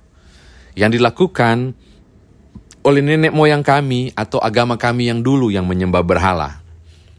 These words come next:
Termasuk ketika kami mengikuti dan memakan makanan-makanan yang disajikan di mesbah-mesbah itu pada penyembah berhala. Apakah tidak masalah? Dan sebagainya. Lalu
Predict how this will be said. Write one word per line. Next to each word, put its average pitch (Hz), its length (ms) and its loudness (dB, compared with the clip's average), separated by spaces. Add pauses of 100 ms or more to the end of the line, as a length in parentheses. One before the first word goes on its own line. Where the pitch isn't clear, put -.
(120)
Termasuk 90 560 0 (400)
ketika 101 320 0
kami 101 160 0
mengikuti 120 880 0
dan 98 160 0
memakan 101 560 0
makanan-makanan 101 720 -2
yang 127 160 0
disajikan 135 720 -2 (560)
di 101 80 -2
mesbah-mesbah 107 720 0
itu 110 320 -4
pada 90 240 -4
penyembah 90 320 -4
berhala. 82 560 -6 (640)
Apakah 180 800 0
tidak 165 320 2
masalah? 117 400 -6 (240)
Dan 90 160 -6
sebagainya. 87 560 -2 (480)
Lalu 127 400 2